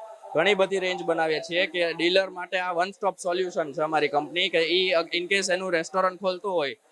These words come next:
અને કિચન એને ડેવલપ કરવું હોય તો અમારે ત્યાં આવી અને પૂરું આખું બર્નરથી માંડીને બધી રેન્જ અમારે ત્યાં અવેલેબલ રહેશે. અમારો સ્ટોલ નંબર નાઇન્ટી સેવન નાઇન્ટી એઇટ છે, જી ડોમમાં અમારો સ્ટોલ કરેલો છે અને કોઈને પણ જો ડીલર બનવું હોય તો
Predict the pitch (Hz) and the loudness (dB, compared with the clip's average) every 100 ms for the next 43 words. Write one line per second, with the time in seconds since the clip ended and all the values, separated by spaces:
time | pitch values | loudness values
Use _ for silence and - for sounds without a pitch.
0 | _ - 165 165 170 196 190 190 185 175 | _ -2 0 2 0 0 -2 -4 0 2
1 | 180 180 170 196 190 180 160 165 180 175 | 2 -2 -4 -4 -4 -2 -2 2 2 2
2 | 185 180 170 196 180 175 170 180 190 180 | 2 4 4 2 0 0 0 2 2 0
3 | - - 160 208 185 175 185 190 190 185 | -6 2 2 2 2 2 2 0 -2 -4
4 | 180 202 180 170 180 175 170 160 165 170 | -4 -6 -2 -2 -2 -6 -4 -2 0 -2
5 | 165 147 151 143 147 143 139 - 107 - | -2 -2 0 0 0 2 0 0 -8 -14
6 | _ _ 143 160 180 190 - 175 180 196 | _ _ 2 4 4 2 0 4 6 4
7 | 196 196 190 170 180 190 185 180 185 175 | 2 0 0 -2 -2 -4 -2 -2 -4 -2
8 | 165 175 180 180 175 165 - 143 185 135 | -4 -4 -4 -2 -2 -4 2 4 4 2
9 | 165 175 170 175 175 170 165 160 160 160 | 0 0 0 -2 -2 -2 0 0 -2 -4
10 | 151 151 160 143 156 160 147 139 165 185 | -4 -4 -4 -4 -4 -4 -4 -2 0 0
11 | 151 156 - 156 175 180 175 170 170 170 | -4 -8 -6 -4 -4 -4 -6 -8 -8 -6
12 | 156 165 151 151 185 180 160 147 | -6 -6 -6 -6 -6 0 0 0